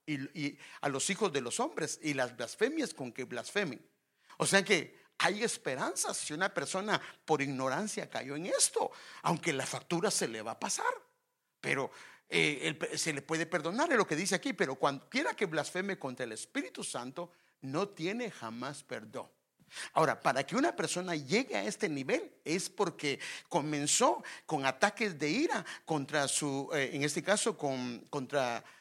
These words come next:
contra sus padres. No se paró, no se paró. Luego siguió con sus hermanos, luego siguió con el mundo, luego siguió contra las autoridades, hasta que terminó haciéndolo en contra de Dios.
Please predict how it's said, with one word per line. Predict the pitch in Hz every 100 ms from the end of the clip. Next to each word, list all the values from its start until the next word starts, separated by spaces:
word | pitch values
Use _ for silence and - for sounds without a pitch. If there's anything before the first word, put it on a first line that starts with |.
| _
contra | 147 120 147
sus | 143 -
padres. | - 240 285 - - - _ _ _ _
No | 147 165 170 262
se | -
paró, | 220 - 120 269 -
no | 147 160 269
se | -
paró. | 220 139 262 - - -
Luego | 143 196 214
siguió | - 147 190
con | 208
sus | - 131
hermanos, | 131 131 254 359 233
luego | 151 160 196
siguió | 147 165
con | 196 165
el | 127
mundo, | 135 262 339 180 - -
luego | 185 208
siguió | - 156 185
contra | 208 170 143
las | 127 -
autoridades, | 120 - 131 120 - 523 427 - - -
hasta | 143 - 135
que | 131
terminó | 151 127 127 165 -
haciéndolo | - - 156 165 127
en | 120
contra | 127 135
de | 127 -
Dios. | 113 117 -